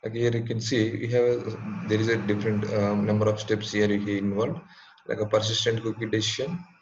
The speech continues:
So this deci-, this persistent cookie decision will validate that the cookie is valid or not, like that. After that, if it is, uh,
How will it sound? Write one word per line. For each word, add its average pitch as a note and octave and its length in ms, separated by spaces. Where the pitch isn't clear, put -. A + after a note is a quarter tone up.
So B2 140
this A2 200
deci-, G#2+ 360
this B2+ 160
persistent C3 580
cookie B2 200
decision A#2 420
will A2 220
validate A2 600
that A2+ 240
the G2+ 320
cookie - 260
is G#2+ 140
valid G2 460
or G#2 100
not, G#2 280
like G#2+ 200
that. D#3+ 140
After G#2+ 400
that, A#2 100
if A2 200
it G#2+ 160
is, A2+ 240
uh, G#2 360